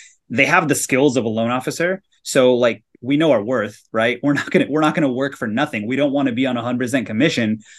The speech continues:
but we need to have a fair compensation package, or, you know what, like,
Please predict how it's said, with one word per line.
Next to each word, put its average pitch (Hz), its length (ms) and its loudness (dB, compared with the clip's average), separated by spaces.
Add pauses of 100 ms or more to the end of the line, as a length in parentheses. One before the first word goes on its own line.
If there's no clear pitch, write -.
(180)
but 120 380 4 (280)
we 117 200 0
need 135 180 6
to 127 60 0
have 120 140 -4
a 104 60 -10
fair 117 240 0
compensation 110 640 -2
package, 101 400 -2
or, 101 440 -2 (320)
you 113 100 2
know 107 120 2
what, 107 280 2
like, 98 240 -4